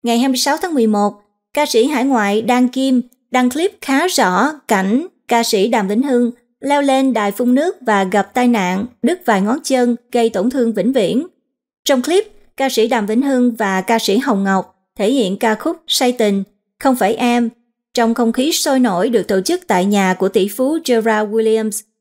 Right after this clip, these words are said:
là chồng của ca sĩ Bích Tuyền. Lúc đầu, Đàm Vĩnh Hưng đứng hát, nhún nhảy trên thành hồ bao quanh đài phun nước.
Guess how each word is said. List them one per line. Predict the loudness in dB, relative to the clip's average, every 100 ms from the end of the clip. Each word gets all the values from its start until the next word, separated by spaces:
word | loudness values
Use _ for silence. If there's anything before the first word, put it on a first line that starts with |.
| _
là | -4
chồng | -2 -2 -2 0
của | -2
ca | 0 0
sĩ | 0 -2
Bích | -2 -2
Tuyền. | 0 0 -2 _ _ _ _ _ _ _ -4
Lúc | -2
đầu, | 2 2 2 -2 -8 -4
Đàm | -2 0
Vĩnh | 2
Hưng | 2 2 2 2
đứng | -2 -2
hát, | -2 -2 -4 0
nhún | 0 2 0
nhảy | 0 0 0
trên | 0 0
thành | 0 0
hồ | 2 2 2 0 -2
bao | -2 0
quanh | 0 0 2
đài | 0
phun | 0 0
nước. | 0 0